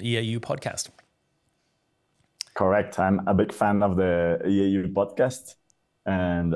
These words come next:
Speaker 2: I loved al-, also to, to watch the G U cast as well.
Speaker 1: Fantastic! Great to see you, my friend. So tell us, um, tell us about the, the three other papers that caught your eye this month.
Speaker 2: So the first paper is from the Surgery in Motion section, which is actually one of my favorites,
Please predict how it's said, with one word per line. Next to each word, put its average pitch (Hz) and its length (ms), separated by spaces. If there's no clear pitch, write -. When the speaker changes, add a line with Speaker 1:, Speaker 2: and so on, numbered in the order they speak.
Speaker 2:
I 85 160
loved 92 440
al-, 92 280
also 85 880
to, 85 380
to 95 80
watch 87 280
the 92 140
G 95 140
U 85 160
cast - 300
as - 220
well. 69 280
Speaker 1:
Fantastic! 107 640
Great 180 200
to 156 80
see - 140
you, 143 120
my 131 120
friend. 123 300
So 139 100
tell 190 240
us, 131 180
um, 123 280
tell 180 180
us 156 80
about 143 220
the, 120 260
the 123 100
three 180 280
other 143 160
papers 135 340
that 107 100
caught - 260
your 113 100
eye 101 100
this 95 180
month. - 200
Speaker 2:
So 117 240
the 110 100
first 139 300
paper 127 340
is 107 200
from 104 200
the 95 140
Surgery 113 480
in 107 100
Motion 107 440
section, 147 540
which 104 300
is 101 240
actually 101 360
one 98 120
of 95 100
my 85 200
favorites, - 540